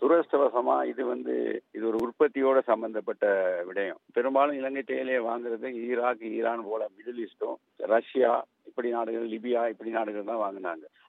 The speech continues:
அங்கெல்லாம் அரசியல் சூழ்நிலை காரணமாகவும் யுத்த சூழ்நிலை காரணமாகவும் அவங்க தேயிலை இறக்கிறத மிகவும் குறைச்சிருக்காங்க. எனவே தேயிலை சந்தைப்படுத்துறதே முதல்ல கஷ்டமா இருக்கு. அப்படி சந்தைப்படுத்தின பிறகு கூட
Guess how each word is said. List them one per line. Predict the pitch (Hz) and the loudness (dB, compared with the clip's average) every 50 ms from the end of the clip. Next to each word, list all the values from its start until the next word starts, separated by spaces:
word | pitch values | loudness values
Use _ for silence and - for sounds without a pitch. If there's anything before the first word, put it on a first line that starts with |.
| - | 0
அங்கெல்லாம் | 110 127 127 139 143 143 147 147 147 139 131 | 2 4 4 4 4 6 6 4 4 4 4
அரசியல் | 139 143 131 131 143 143 139 113 | 2 0 0 -2 -6 -8 -8 -8
சூழ்நிலை | 120 131 135 135 131 131 127 110 | -10 -10 -10 -8 -6 -6 -4 -4
காரணமாகவும் | 123 127 127 123 123 123 123 123 120 113 120 127 131 135 | -2 -4 -4 -4 -6 -6 -4 -4 -4 -4 -6 -8 -8 -10
யுத்த | 123 110 - 113 110 113 | -12 -10 -8 -8 -8 -6
சூழ்நிலை | 120 123 123 123 123 117 104 | -6 -6 -4 -4 -4 -4 -2
காரணமாகவும் | 113 113 110 113 113 117 113 107 101 107 117 131 127 120 | -2 -4 -2 -2 -2 0 0 0 0 -2 -4 -2 -2 -2
அவங்க | 123 123 120 117 - - | -2 -2 -6 -8 -6 -4
தேயிலை | 113 127 131 123 123 117 | -4 -2 -2 -4 -4 -4
இறக்கிறத | 110 110 104 - 107 104 104 117 139 - _ _ - 110 | -4 -6 -6 -6 -8 -4 -2 -2 -2 -2 _ _ -6 -4
மிகவும் | 117 127 131 135 127 110 | -2 -2 -2 -2 0 0
குறைச்சிருக்காங்க. | 117 120 - - 117 101 - - 92 87 80 80 - - _ _ _ - - | 0 0 0 -2 -4 -4 -4 -6 -6 -6 -6 -8 -14 -20 _ _ _ -6 -4
எனவே | 120 131 147 143 - - - | -4 -2 -2 -4 -6 -4 0
தேயிலை | 110 123 131 139 139 135 135 117 - - - | 0 2 2 2 4 4 2 2 2 -2 -4
சந்தைப்படுத்துறதே | 120 135 139 143 - 143 131 117 - 123 127 123 139 139 127 | -4 -2 -2 -4 -4 -6 -8 -8 -6 -6 -4 -2 -2 -4 -4
முதல்ல | 123 123 131 123 123 120 - 101 | -4 -6 -6 -4 -4 -6 -6 -6
கஷ்டமா | 95 - 110 107 107 98 90 | -6 -4 -4 -4 -2 -4 -6
இருக்கு. | 80 _ _ _ _ _ - | -6 _ _ _ _ _ -4
அப்படி | - 110 123 113 101 | -4 -2 -2 -2 -4
சந்தைப்படுத்தின | - - 147 156 151 123 143 135 117 135 135 131 123 | -4 -2 0 0 0 0 0 -2 -2 -2 0 2 4
பிறகு | 131 131 131 127 120 127 | 4 4 4 2 2 -2
கூட | 139 147 | 0 0